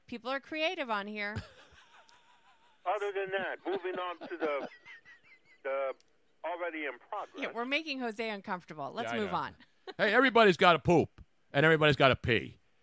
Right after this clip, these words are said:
Speaker 2: So
Speaker 3: That's
Speaker 2: it's not something that's just, you know, exclusive to me as I ride.
Speaker 3: Continuing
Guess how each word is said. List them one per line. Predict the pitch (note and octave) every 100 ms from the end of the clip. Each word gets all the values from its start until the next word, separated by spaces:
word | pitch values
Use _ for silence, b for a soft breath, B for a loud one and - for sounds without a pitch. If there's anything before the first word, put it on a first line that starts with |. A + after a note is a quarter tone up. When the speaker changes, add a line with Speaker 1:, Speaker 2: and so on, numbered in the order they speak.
| -
Speaker 2:
So | D3
Speaker 3:
That's | D#3
Speaker 2:
it's |
not | F#3+ G3+
something | - F3+ E3 D#3
that's | C#3+ -
just, | D3 B2+ - _ _ _ _ _ _ _ C#3+
you |
know, | B2+ A2+ A2
exclusive | G#2 - E3+ D3+ - G#2 -
to | A#2
me | A#2+ D#2 - _ _ _ _
as | A#2 A#2+
I |
ride. | A2 B2 A#2 F#2
Speaker 3:
Continuing | E2+ -